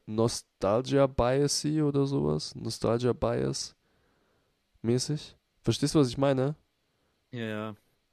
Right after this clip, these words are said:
Speaker 2: Ja, wenn du so, so biased bist. Ich weiß nicht mal, wie ich das übersetze.
Speaker 1: Rosy Retrospection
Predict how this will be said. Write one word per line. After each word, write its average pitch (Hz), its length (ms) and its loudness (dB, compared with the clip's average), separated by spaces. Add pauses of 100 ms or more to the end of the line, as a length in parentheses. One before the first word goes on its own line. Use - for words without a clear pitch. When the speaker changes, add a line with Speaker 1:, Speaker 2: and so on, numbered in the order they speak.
(580)
Speaker 2:
Ja, 104 140 -14
wenn 107 160 -12
du 104 120 -14
so, 101 320 -12
so 98 420 -16 (640)
biased 104 460 -10
bist. - 440 -14
Ich - 140 -18
weiß 107 140 -10
nicht 110 100 -12
mal, 104 160 -12
wie 101 60 -16
ich 98 120 -20
das 107 160 -14
übersetze. 98 460 -14 (280)
Speaker 1:
Rosy 151 720 4
Retrospection 104 1000 -4